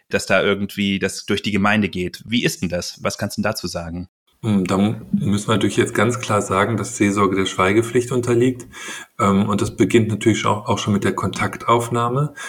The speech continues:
Speaker 2: Das darf nicht durch die Gemeinde gehen. Die Yvonne ist dann die Person, die für den Seelsorgebereich und diese Anfragen zunächst mal zuständig ist.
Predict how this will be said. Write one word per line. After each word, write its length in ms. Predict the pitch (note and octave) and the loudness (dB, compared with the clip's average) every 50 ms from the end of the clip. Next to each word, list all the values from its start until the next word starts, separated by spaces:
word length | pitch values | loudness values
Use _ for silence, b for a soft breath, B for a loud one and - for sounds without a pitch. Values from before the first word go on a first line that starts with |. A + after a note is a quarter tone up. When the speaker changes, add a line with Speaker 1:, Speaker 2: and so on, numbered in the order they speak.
| B B | B B
Speaker 2:
Das 300 | - - - - - - | -8 -8 -8 -8 -8 -2
darf 260 | - G2+ F#2 - - G#2+ | -2 0 0 0 0 2
nicht 300 | G2 A2 A#2+ A#2+ - - | 4 4 4 2 2 0
durch 160 | B2+ A#2 A#2+ | 0 0 4
die 120 | C#3+ C3 | 2 2
Gemeinde 440 | A#2+ B2 B2 A#2+ A#2+ B2 B2+ B2+ A#2+ | 4 4 0 0 0 -2 0 0 0
gehen. 400 | A2+ A#2+ A#2+ B2 C3 D3+ D#3+ B B B B B B B B - | 4 4 4 4 4 0 -4 B B B B B B B B 2
Die 160 | A#2+ B2 A#2 | 2 4 4
Yvonne 500 | G#2+ F2+ F#2+ G2 G2 A2+ B2+ C#3 C#3+ C#3 - _ - _ _ - - | 2 0 2 2 2 4 2 0 -2 -4 -8 _ -20 _ _ -6 -4
ist 300 | B2 - - - - A#2 | -4 -4 -6 -2 0 2
dann 140 | G#2+ A2+ | 2 4
die 100 | A2+ A#2+ | 2 2
Person, 500 | A#2 A2 A#2 G#2+ F#2+ G2+ G#2 G2+ A2 A#2+ | 0 2 0 0 2 2 2 4 4 4
die 120 | A#2+ A#2+ A2+ | 4 4 4
für 120 | A#2 A#2+ | 2 2
den 140 | G#2+ G#2 G2+ | 0 2 2
Seelsorgebereich 760 | G#2 G#2 G2+ - A2+ G#2+ G2+ F#2+ G#2 F#2+ F#2 F#2+ G#2 G#2 - | 0 0 0 0 0 0 0 -2 -2 -2 0 0 0 0 -2
und 80 | G#2+ F#2+ | -2 -2
diese 220 | G2 F#2 G2+ G2+ | 0 0 0 0
Anfragen 420 | G#2 G2+ G2+ - - G#2 G2 G2 - | 0 0 -2 -2 -2 -2 -2 -2 -2
zunächst 360 | - - G2 F#2+ F#2 - F#2 | -2 -2 -2 -2 -2 -2 -6
mal 100 | F2+ - | -8 -6
zuständig 640 | - - A2 G#2 - - A2+ A#2+ B2 B2+ A#2 A#2 - | 0 0 0 0 0 -2 -2 0 0 0 0 2 2
ist. 300 | C#3+ C#3+ C#3+ - B | 2 2 0 -4 B